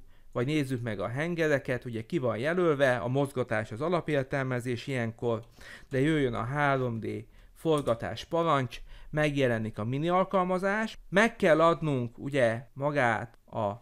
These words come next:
bázispontot, tegyük át ide most fölülre, és szépen megint most a Y tengely mentén történjen ugye a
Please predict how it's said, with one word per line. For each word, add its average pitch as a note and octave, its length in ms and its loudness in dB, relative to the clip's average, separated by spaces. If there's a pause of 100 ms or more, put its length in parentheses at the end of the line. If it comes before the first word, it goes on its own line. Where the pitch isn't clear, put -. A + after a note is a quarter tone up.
(100)
bázispontot, F#3 1300 0 (1800)
tegyük D#3 380 0
át A2 320 0
ide C#3 460 -2
most A2 240 -8
fölülre, F#3 760 -2 (400)
és B2+ 180 -4
szépen D3 680 2
megint D#3+ 840 -2
most C#3+ 460 -4
a C3+ 420 2 (1120)
Y - 160 0 (720)
tengely D3+ 480 0
mentén D3 800 -2 (140)
történjen C#3+ 1200 -2
ugye A2+ 500 -2 (360)
a A2 360 -2